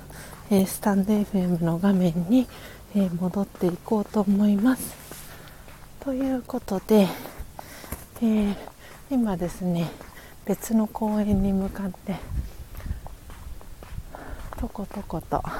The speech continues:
歩きながら、えー、向かっておりますけれども、えー、皆様のお住まいの地域、えー、今朝のお天気はいかがでしょうか。えー、スジャータはですね、神奈川県の横浜市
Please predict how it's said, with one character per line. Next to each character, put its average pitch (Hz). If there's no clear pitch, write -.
歩 202
き 214
な 202
が 170
ら、 160
え 185
ー、 175
向 175
か -
っ -
て -
お 190
り 190
ま 196
す -
け 185
れ 165
ど 175
も、 196
え 214
ー、 -
皆 196
様 277
の 202
お 196
住 -
ま 214
い 208
の 214
地 -
域、 202
え 220
ー、 208
今 269
朝 262
の 202
お 202
天 208
気 -
は 185
い 180
か 254
が 247
で 208
し -
ょ 190
う 180
か。 160
え 208
ー、 175
ス -
ジ 214
ャ 254
ー 240
タ -
は 180
で 175
す -
ね、 190
神 202
奈 202
川 208
県 180
の 180
横 180
浜 226
市 -